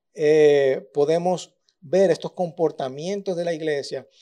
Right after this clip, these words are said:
en estas divisiones y cómo nosotros podemos aprender muchísimo sobre esto. Incluso, eh, un poquito más adelante, en el capítulo tres, Pablo dice, "Ustedes tienen celo los unos con los otros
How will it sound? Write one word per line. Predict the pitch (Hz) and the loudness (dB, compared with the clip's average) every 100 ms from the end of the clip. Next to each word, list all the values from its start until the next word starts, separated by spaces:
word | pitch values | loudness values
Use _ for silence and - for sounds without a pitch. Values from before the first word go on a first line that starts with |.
| _ _ 196 | _ _ _
en | 131 131 | -10 -4
estas | 160 - 170 | -4 -2 -2
divisiones | 185 175 - 175 147 139 | -2 -6 -4 -2 -2 -2
y | 135 | -10
cómo | 135 160 | -8 -6
nosotros | 170 165 170 | -4 -4 -6
podemos | 151 135 160 202 185 | -4 -4 -4 -2 0
aprender | 160 151 139 143 180 | 0 0 -2 0 0
muchísimo | 170 165 - - 277 247 143 110 101 _ _ _ _ | -2 -8 -6 -6 -4 -6 -6 -12 -16 _ _ _ _
sobre | - 139 131 123 123 | -2 0 6 6 6
esto. | - 117 | 4 -6
Incluso, | 123 156 208 208 196 - - _ - | -10 -4 2 6 6 4 -8 _ -2
eh, | 147 139 131 123 117 - - | 2 4 6 4 2 -4 -16
un | - 151 | -20 -2
poquito | 202 185 180 | -2 -2 2
más | 175 175 | 2 4
adelante, | 170 156 185 214 165 | 2 4 2 2 -2
en | |
el | 143 | -2
capítulo | 139 165 165 202 165 | -2 -2 -6 0 0
tres, | 185 190 | 4 2
Pablo | - 165 175 | 2 2 2
dice, | 185 185 | 0 -2
"Ustedes | 185 160 - 240 262 196 - | -8 -10 2 8 8 8 2
tienen | 196 202 208 | -2 -2 -2
celo | - 240 262 220 | 6 8 10 8
los | 185 233 | 4 2
unos | 277 196 | 2 2
con | 226 214 | 2 2
los | 202 - | 0 6
otros | 240 269 240 156 - | 12 12 10 2 0